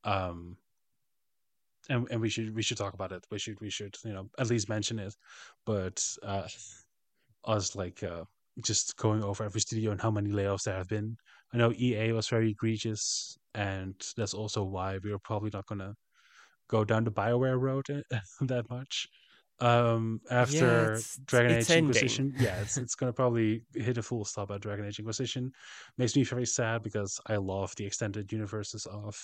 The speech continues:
Speaker 1: Dragon Age and Mass Effect, and there's a lot to say about them still. But we'll see. We'll see, dear listener. Um, once again, Bungie was atrocious, and Embracer Group was utterly atrocious with the shutting down of Volition Studio.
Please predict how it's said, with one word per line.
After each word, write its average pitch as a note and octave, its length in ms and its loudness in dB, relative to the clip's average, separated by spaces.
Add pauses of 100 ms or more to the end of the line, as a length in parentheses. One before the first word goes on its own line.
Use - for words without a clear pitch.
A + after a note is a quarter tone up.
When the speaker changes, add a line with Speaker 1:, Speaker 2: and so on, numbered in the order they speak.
Speaker 1:
Dragon G#2 280 -4
Age G#2 240 -6
and A2 120 -4
Mass G2+ 240 -6
Effect, G2 240 -8
and G2+ 100 -6
there's F#2+ 160 -8
a - 40 -4
lot G2 80 -8
to G2+ 60 -6
say A#2 200 0
about G#2+ 240 -2
them A#2 120 -4
still. A2 400 -4 (600)
But G2+ 500 -2
we'll F3+ 300 4
see. F#2 380 -2
We'll A2+ 160 -2
see, G2 220 -2
dear F#2 180 -6
listener. F#2+ 380 -8 (220)
Um, A2 500 -4 (840)
once A2+ 160 -4
again, A2+ 180 -2
Bungie A2 280 0
was G#2+ 140 0
atrocious, G#2+ 760 -4 (600)
and A2+ 280 0
Embracer A#2 460 0
Group G#2+ 240 -6
was F#2+ 320 -6
utterly A2 340 -2
atrocious G#2+ 500 -4
with A2 120 -6
the G#2 80 -4
shutting A2+ 320 2
down G#2+ 240 0
of G#2+ 140 -4
Volition A2 320 -2
Studio. B2 640 0